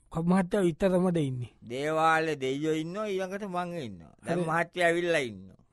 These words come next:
Speaker 1: <laughs> හරි, හරි. මේ සුවර් නේද?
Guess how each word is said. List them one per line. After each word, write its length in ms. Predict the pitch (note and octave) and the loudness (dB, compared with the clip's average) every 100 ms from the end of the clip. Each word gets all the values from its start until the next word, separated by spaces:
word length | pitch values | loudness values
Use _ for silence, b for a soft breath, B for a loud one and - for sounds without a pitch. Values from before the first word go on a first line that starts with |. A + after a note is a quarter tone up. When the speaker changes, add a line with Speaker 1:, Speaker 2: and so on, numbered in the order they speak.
| _ - | _ -10
Speaker 1:
<laughs> 640 | D#3 B2+ C3+ - E3 D3 | -6 -6 -6 -6 -4 -2
හරි, 180 | D3 C3 | -2 -6
හරි. 480 | C#3 A2+ _ D3 D3+ B B B _ | -8 -12 _ -10 -10 B B B _
මේ 440 | D3+ D3 C#3+ C#3 | -8 -6 -6 -6
සුවර් 380 | B2+ D#3+ F#3 F#3 | -2 2 2 4
නේද? 300 | F#3+ G3 B2+ | 2 0 -2